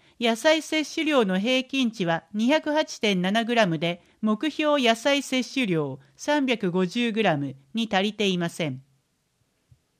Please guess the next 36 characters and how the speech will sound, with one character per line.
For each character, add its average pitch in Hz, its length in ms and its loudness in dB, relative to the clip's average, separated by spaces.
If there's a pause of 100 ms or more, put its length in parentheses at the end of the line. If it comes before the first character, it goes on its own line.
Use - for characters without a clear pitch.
(160)
野 240 140 4
菜 311 300 4
は 247 320 4
健 311 280 2
康 330 220 2
に 311 160 2
良 302 120 6
い 202 100 0
と - 180 -4
分 214 160 4
か 285 120 2
っ - 100 -18
て 196 100 2
い 202 80 0
て 202 140 0
も、 170 200 0 (140)
意 311 160 -2
識 - 240 -6
し 220 140 -6
な 240 140 4
い 233 80 0
と 180 200 -2
十 277 320 -2
分 302 180 0
に 220 160 0
食 208 120 2
べ 269 80 0
る 247 100 -2
こ 175 140 -4
と 190 100 -2
は 160 140 2
で 156 100 -6
き 175 140 -6
ま 165 100 -2
せ 156 200 -6
ん。 123 100 -10